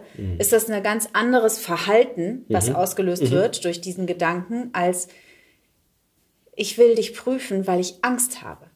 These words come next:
Speaker 2: dass
Speaker 1: Mhm.
Speaker 2: du mich betrügst", zum Beispiel. Also das sind
Speaker 1: Mhm.
Speaker 2: Verhältnisse. Ich,
Speaker 1: Ja.
Speaker 2: ich weiß nicht, ist es ein bisschen klar geworden?
Speaker 1: Total,
Speaker 2: Sowas,
Speaker 1: total.
Speaker 2: also
Speaker 1: Ist
Speaker 2: sowas mache ich unheimlich gerne, dann, da finde ich dann so meinen Weg.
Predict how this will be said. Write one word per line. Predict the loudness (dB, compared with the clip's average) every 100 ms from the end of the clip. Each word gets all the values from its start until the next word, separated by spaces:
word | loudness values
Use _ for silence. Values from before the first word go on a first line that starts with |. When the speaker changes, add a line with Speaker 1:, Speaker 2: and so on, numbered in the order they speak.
| _ -6
Speaker 2:
dass | -4
Speaker 1:
Mhm. | -4
Speaker 2:
du |
mich | -8 -14
betrügst", | -20 -20 -20 -20 _ -10
zum | -8
Beispiel. | -6 -8 -10 -16 _ _
Also | 2 4
das | 4 4
sind | 2 0
Speaker 1:
Mhm. | -2 -6
Speaker 2:
Verhältnisse. | -2 2 4 2 -2 -6 -8 -10 -14
Ich, | 0
Speaker 1:
Ja. | 2 2 -4
Speaker 2:
ich | 0
weiß | 0 0
nicht, | 0
ist | 0
es | 2 4
ein | 4
bisschen | 2 4 4
klar | 4 4 4
geworden? | 4 4 4 2 2
Speaker 1:
Total, | 6 6
Speaker 2:
Sowas, | 6 6
Speaker 1:
total. | 6 4
Speaker 2:
also | 4 2
Speaker 1:
Ist | 4
Speaker 2:
sowas | 6 4 4
mache | 0 0
ich | -2
unheimlich | 0 0 -2 -4 0
gerne, | 2 2 -2
dann, | -2 -4 0
da | 2 2 2
finde | 2 2
ich | 0 -2
dann | -2 0
so | -2
meinen | -4 -6 -8 -8
Weg. | -14 -8